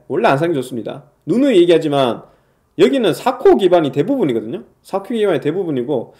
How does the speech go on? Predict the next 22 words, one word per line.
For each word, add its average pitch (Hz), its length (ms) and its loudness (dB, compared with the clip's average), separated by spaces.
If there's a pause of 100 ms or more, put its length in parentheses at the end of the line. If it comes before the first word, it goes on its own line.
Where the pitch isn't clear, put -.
(160)
사 277 260 -2
코어 349 180 4
기반이 202 320 2
아닌 135 320 -2
애들은 190 440 0
에이피유거나 185 920 0 (420)
가격이 180 340 -2
비쌉니다. 110 460 -8 (720)
쭉 220 320 -8
그어서 208 280 0
다 - 180 -16
보시면 131 420 -8 (960)
여기 262 200 4
당장 175 340 4
오천육백 247 440 2
내려놓는다 175 520 2
해도 131 420 0
가성비가 151 540 0
얘가 117 560 0 (240)
거의 160 440 -2 (600)
어떻습니까? 123 640 -8 (1400)
네, 113 340 -4